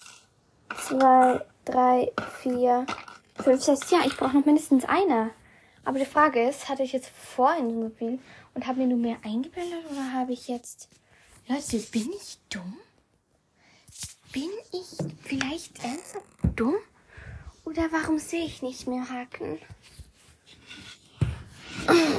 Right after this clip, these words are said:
Leute, Leute. Ich weiß, wie ich mache, dass ich noch einen Haken krieg. Und zwar nehme ich jetzt einfach von Chiara noch einen Haken, weil sie ist ja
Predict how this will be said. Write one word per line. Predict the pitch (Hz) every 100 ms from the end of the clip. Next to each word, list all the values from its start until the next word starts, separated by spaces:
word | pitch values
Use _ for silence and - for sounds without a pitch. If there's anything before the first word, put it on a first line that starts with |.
| - - - - - - - - - -
Leute, | 226 220 202 196 - 196
Leute. | 196 190 190 202 202 - _ _ _ - _ _ _ - - - - - - - - -
Ich | 277 277
weiß, | 269 262 - - - _ - - - - - - - -
wie | 277 294
ich | 277
mache, | 277 277 302 -
dass | 285 285
ich | 277
noch | 285 277
einen | 247 247
Haken | - 262 240
krieg. | - 359 - - - - _ _ _ _ _ _ _ -
Und | 277
zwar | 277 277 269
nehme | 269
ich | 269
jetzt | 269
einfach | 262 262
von | - 254
Chiara | - 254 269
noch | 247
einen | 247 240
Haken, | 233 240 226
weil | 220 190
sie |
ist | 226 -
ja | 220